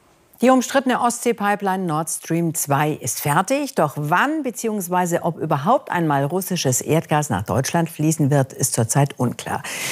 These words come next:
Im November setzte die Bundesnetzagentur ein wichtiges Zulassungsverfahren aus. Auch die neue Bundesaußenministerin Baerbock steht dem Projekt skeptisch gegenüber. Und zuletzt forderte Polen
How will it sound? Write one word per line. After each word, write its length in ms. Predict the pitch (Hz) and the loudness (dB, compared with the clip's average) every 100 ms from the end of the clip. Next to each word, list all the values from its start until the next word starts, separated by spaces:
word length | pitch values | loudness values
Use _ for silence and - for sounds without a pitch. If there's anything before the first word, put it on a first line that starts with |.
| - - | -6 2
Im 120 | 175 | 6
November 420 | 151 131 131 113 | 8 6 4 2
setzte 400 | 117 139 - 139 | 2 2 2 2
die 100 | 151 | 2
Bundesnetzagentur 960 | 143 151 143 160 160 160 180 170 180 | 4 2 4 2 2 2 2 4 4
ein 180 | 135 147 | 4 2
wichtiges 420 | 160 160 165 147 | 0 0 2 0
Zulassungsverfahren 960 | - 247 151 127 139 123 123 - 95 - | 2 4 4 4 0 0 0 2 0 0
aus. 360 | 85 - - - - - - - | -4 -2 -2 -4 -8 -8 -8 0
Auch 260 | 107 113 - - | 2 2 -4 -4
die 120 | 160 | 0
neue 240 | 165 170 190 | 4 4 4
Bundesaußenministerin 960 | 214 196 - 165 175 165 160 175 180 | 4 2 0 -2 0 -2 0 0 2
Baerbock 440 | 147 131 117 - - | 4 2 2 -4 -8
steht 280 | - 92 | -8 -6
dem 140 | - 107 | -4 -4
Projekt 420 | - 123 - - | 0 0 0 -2
skeptisch 560 | - 151 143 - - - | -2 0 -2 -4 -4 -2
gegenüber. 580 | 104 113 113 104 90 | -2 -2 0 0 0
Und 180 | 139 156 | 0 2
zuletzt 440 | 220 226 247 262 - | 6 6 6 2 -4
forderte 560 | 233 226 214 214 208 | -2 -2 -2 0 -2
Polen 500 | 190 - 233 247 233 | -2 0 2 4 2